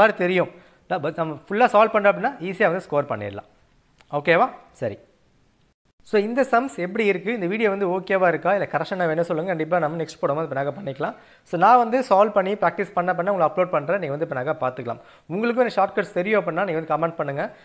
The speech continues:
ஏன்னா நான் வந்து ஷார்ட்கட்லாம் புதுசாலாம் கண்டுபிடிக்கல. நான் லேர்ன் பண்ணதை உங்களுக்கு வந்து ஷேர் பண்ணிக்கிறேன், அவ்வளவுதான். So,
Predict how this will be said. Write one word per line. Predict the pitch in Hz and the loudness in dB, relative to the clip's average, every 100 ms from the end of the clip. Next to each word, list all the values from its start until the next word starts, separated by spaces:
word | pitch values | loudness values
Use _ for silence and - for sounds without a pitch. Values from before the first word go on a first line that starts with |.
| _ 160 | _ 0
ஏன்னா | 180 226 - - 135 | 2 0 -2 -4 2
நான் | 180 | 2
வந்து | 180 208 240 147 | 2 0 0 2
ஷார்ட்கட்லாம் | 170 180 196 165 | 0 2 -2 -2
புதுசாலாம் | 175 190 185 165 | -2 0 0 -2
கண்டுபிடிக்கல. | 170 160 123 110 - | -2 -2 -2 -6 -6
நான் | 135 131 | -2 4
லேர்ன் | 220 226 | 4 4
பண்ணதை | 202 175 226 | 2 2 0
உங்களுக்கு | 175 170 | 0 -2
வந்து | 170 | 2
ஷேர் | 160 175 170 | 2 2 -2
பண்ணிக்கிறேன், | 147 151 131 | -4 -2 -2
அவ்வளவுதான். | 139 131 196 | -2 -2 -4
So, | - | -8